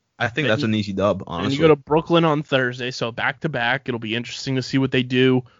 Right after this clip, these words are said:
Speaker 2: with Embiid here.
Speaker 1: No K D too.
Speaker 2: Right. No K D. Uh,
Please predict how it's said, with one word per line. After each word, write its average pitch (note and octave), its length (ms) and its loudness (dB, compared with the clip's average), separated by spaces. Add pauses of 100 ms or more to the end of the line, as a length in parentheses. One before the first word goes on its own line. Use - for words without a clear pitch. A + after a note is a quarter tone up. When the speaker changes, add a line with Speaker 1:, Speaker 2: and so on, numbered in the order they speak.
(200)
Speaker 2:
with C3 160 2
Embiid C3 460 4
here. A#2 340 -6 (180)
Speaker 1:
No A2 180 2
K A2 240 2
D G#2 180 4
too. G2 320 -4 (580)
Speaker 2:
Right. C3+ 240 2 (120)
No B2 220 0
K C#3 240 -2
D. C#3 460 2 (380)
Uh, A2 760 0